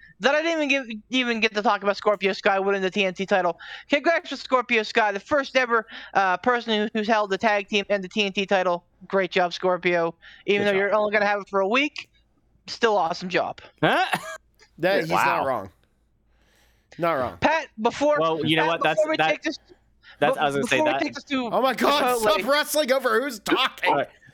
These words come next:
Speaker 2: No, no, no. Hold on. The, the only, I was gonna say that, that is a good, uh, discussion for next, uh, for the next episode, because next episode is gonna be riddled with a bunch of title change talk, I am
Speaker 1: Yeah.
Speaker 2: sure.
Speaker 3: Matt
Speaker 1: No
Speaker 3: Riddle?
Speaker 1: fucking joke.
Speaker 2: Yes.
Speaker 1: So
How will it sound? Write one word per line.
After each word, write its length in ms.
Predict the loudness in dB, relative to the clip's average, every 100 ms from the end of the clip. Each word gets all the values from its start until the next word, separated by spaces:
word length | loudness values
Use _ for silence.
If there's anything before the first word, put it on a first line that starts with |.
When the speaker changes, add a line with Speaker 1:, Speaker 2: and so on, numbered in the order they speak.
| 0
Speaker 2:
No, 140 | 2
no, 120 | 2
no. 140 | 0 0
Hold 180 | 0 0
on. 200 | 0 -2 0
The, 180 | 0 0
the 180 | 0 0
only, 300 | 0 0 0
I 160 | 0
was 120 | 0 -2
gonna 120 | -2
say 240 | 0 0 0
that, 320 | 0 2 0 -4
that 440 | -4 0 2 0 0
is 180 | -2 -2
a 40 |
good, 360 | -4 -2 0 2
uh, 160 | 0 -2
discussion 560 | -6 -2 -2 -2 -8
for 200 | -4 -2
next, 460 | 0 0 0 -4 -2
uh, 300 | 0 0 -2
for 160 | -4
the 100 | -2
next 240 | 0 0 0
episode, 400 | -2 0 -2 -2
because 560 | -2 0 2 0 -2 -8 -14 _ -2
next 200 | 0 0
episode 460 | 0 0 0 2
is 120 | 0 -2
gonna 160 | -2 -2
be 120 | -4
riddled 400 | 0 0 0 -2
with 240 | -2 -2
a 40 | 0
bunch 220 | -2 -2
of 80 | -2
title 300 | -2 0 -2
change 480 | 0 -2 -4 -8
talk, 320 | -2 -2 -2 -4
I 160 | -2 0
am 280 | 0 -2 -2
Speaker 1:
Yeah. 240 | 0 0
Speaker 2:
sure. 140 | -2 -2
Speaker 3:
Matt 220 | -2 -2
Speaker 1:
No 60 | -2
Speaker 3:
Riddle? 180 | -2 0
Speaker 1:
fucking 340 | 0 -2 -2 -4
joke. 300 | 0 0 -2 -10 -20 -20 -14 -2
Speaker 2:
Yes. 120 | 0
Speaker 1:
So 240 | 2 0